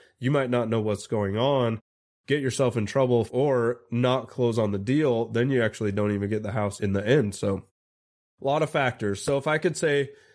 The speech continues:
if the legal system was built like this, where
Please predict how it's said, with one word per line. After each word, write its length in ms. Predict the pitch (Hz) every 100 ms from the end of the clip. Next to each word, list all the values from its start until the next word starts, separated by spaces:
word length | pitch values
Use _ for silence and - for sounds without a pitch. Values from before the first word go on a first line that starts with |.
| _ _ _ _ _ -
if 180 | 135
the 100 | 139
legal 340 | 127 165 180 175
system 440 | - 139 - 127
was 180 | 123 104
built 320 | 104 127 135
like 240 | 113 110 113
this, 340 | 131 110 -
where 460 | 117 117 113 117